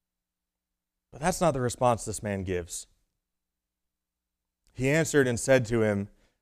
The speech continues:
verse twenty, "Teacher, all these things I have kept from my youth." In other words, Jesus says, "Why do you call me good?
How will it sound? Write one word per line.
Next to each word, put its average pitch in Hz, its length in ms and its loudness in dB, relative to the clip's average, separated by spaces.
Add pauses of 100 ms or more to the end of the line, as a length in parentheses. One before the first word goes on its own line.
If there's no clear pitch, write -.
(120)
verse 113 300 2
twenty, 120 320 -2
"Teacher, - 640 8
all 156 340 4
these 143 420 0
things 123 460 -6 (400)
I 107 60 -10
have 101 180 -10
kept 107 300 -8
from 95 280 -10
my 90 120 -6
youth." 87 460 -14 (1040)
In 101 100 -4
other 107 160 4
words, 104 300 2
Jesus 113 360 -4
says, 98 440 -2 (420)
"Why 151 220 -4
do 196 80 -4
you 202 80 -4
call 120 240 -12
me 110 160 -6
good? 104 320 -2